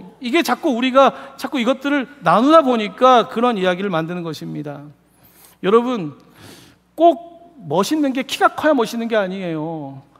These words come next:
꼭 이렇게 생겨야 되는 게 아니에요. 일전에 그 라오스, 태국 그 선교를 가게 되는, 갔다가 오게 되는데, 아, 감사하게도 참, 그 제가 이제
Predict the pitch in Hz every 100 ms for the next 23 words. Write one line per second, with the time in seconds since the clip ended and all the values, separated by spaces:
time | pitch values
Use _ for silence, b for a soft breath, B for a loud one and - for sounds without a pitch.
0 | _ - 320 254 269 294 - 294 285 262
1 | 220 214 180 165 165 156 147 - 220 247
2 | 214 214 175 - B B - 175 156 165
3 | 202 160 180 226 - 214 - 247 233 -
4 | _ 151 147 143 156 - 285 254 254 160
5 | 156 156 147 151 - - 151 170 165 196
6 | 156 B B B - 160 180 277 240 175
7 | 151 208 175 123 131 _ _ _ _ b
8 | b - 180 - 247 277 269 262 262 208
9 | - 269 214 - - 180 180 190 165